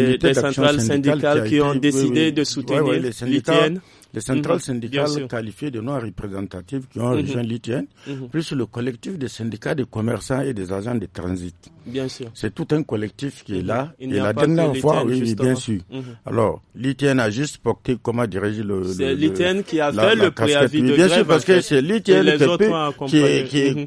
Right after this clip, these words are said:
Speaker 1: interlocutrice de, de, de, du gouvernement
Speaker 2: Mhm.
Speaker 1: depuis les élections professionnelles.
Speaker 2: Bien
Speaker 1: C'est
Speaker 2: sûr.
Speaker 1: l'I T N qui est, comment dirais-je, les centrales syndicales,
Speaker 2: Les
Speaker 1: membres de
Speaker 2: quatre
Speaker 1: l'I T N, oui.
Speaker 2: centrales
Speaker 1: Voilà.
Speaker 2: syndicales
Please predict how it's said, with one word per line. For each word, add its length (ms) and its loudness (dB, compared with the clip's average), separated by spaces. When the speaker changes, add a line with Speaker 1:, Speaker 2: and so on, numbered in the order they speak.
Speaker 1:
interlocutrice 1000 -2
de, 240 0
de, 140 -6
de, 240 -8
du 140 -8
gouvernement 640 0
Speaker 2:
Mhm. 120 -2
Speaker 1:
depuis 320 -2
les 200 0
élections 440 -2
professionnelles. 580 -4
Speaker 2:
Bien 200 -6
Speaker 1:
C'est 140 -4
Speaker 2:
sûr. 80 -2
Speaker 1:
l'I 120 -6
T 140 -4
N 220 0
qui 120 -8
est, 420 -6
comment 240 -4
dirais-je, 540 -2
les 120 -8
centrales 420 -4
syndicales, 560 -4
Speaker 2:
Les 120 2
Speaker 1:
membres 140 4
de 40 -6
Speaker 2:
quatre 180 8
Speaker 1:
l'I 60 2
T 60 2
N, 240 2
oui. 200 0
Speaker 2:
centrales 440 -4
Speaker 1:
Voilà. 220 4
Speaker 2:
syndicales 360 0